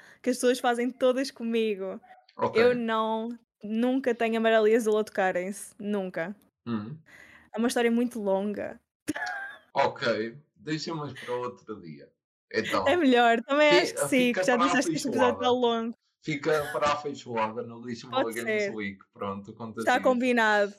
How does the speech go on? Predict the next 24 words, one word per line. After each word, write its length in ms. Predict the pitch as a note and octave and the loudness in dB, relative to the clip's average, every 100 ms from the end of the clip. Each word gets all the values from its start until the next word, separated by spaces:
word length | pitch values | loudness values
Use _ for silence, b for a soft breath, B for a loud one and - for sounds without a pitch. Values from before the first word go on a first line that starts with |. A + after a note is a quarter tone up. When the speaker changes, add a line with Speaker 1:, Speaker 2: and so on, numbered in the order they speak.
| _ - | _ -4
Speaker 1:
está 200 | A#3+ A#3 | 0 0
Speaker 2:
<laughs> 0 | |
Speaker 1:
combinado, 560 | A#3 A#3 G#3 F3+ F3+ - | 0 -2 -2 -6 -8 -12
está 200 | - G#3+ | -12 -10
combinado. 440 | G3+ F#3+ E3+ E3+ | -10 -10 -12 -8
Speaker 2:
E 80 | F#3+ | -4
pronto, 400 | D3+ D3 C3 C3+ | -2 -2 -4 -6
Gonçalo, 520 | C#3+ D3+ - - A#2 A2+ | -8 -8 -2 0 0 -4
muito 280 | C#3+ D#3+ C#3+ | -8 -4 -4
obrigado 540 | A#2+ A#2 G#2+ G2+ G2 | -4 -8 -8 -8 -10
pelas 260 | B2 B2 A2+ | -10 -8 -8
perguntas, 640 | A2+ G#2+ A#2 A2+ A2+ A2 | -10 -10 -10 -10 -12 -14
um 180 | B2 A#2+ | -12 -8
abraço. 720 | A2 G#2 G#2 A2 A2 - A#2 - b b b | -8 -8 -10 -10 -12 -12 -14 -16 b b b
E 60 | - | -4
agora, 260 | F#3+ E3 D4 | -2 -2 -2
Speaker 1:
Obrigada. 240 | D4 D3 | -4 -8
Speaker 2:
por 60 | D3 | -8
fim, 200 | D#3 C#3+ | -10 -10
temos 240 | C#4 - | -14 -14
aqui 440 | C3+ A#2 C3+ C3 - | -14 -14 -18 -20 -12
a 80 | - | -8
Maria 480 | F#3 A#2+ A#2 A#2 A2 | -6 -6 -6 -8 -12
Sá, 480 | - A2+ A2 A2+ | -10 -8 -8 -10